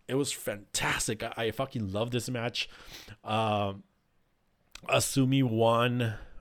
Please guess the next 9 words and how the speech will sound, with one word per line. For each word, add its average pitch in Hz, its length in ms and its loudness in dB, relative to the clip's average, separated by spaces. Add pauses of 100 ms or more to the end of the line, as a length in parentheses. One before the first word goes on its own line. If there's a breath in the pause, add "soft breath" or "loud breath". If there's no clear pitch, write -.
(120)
with, 113 460 4
like, 120 180 2
uh, 151 200 -2
with 139 160 4
an 120 80 2
armbar, 123 560 4 (240)
and, 117 400 0
but, 120 120 4
like, 135 200 4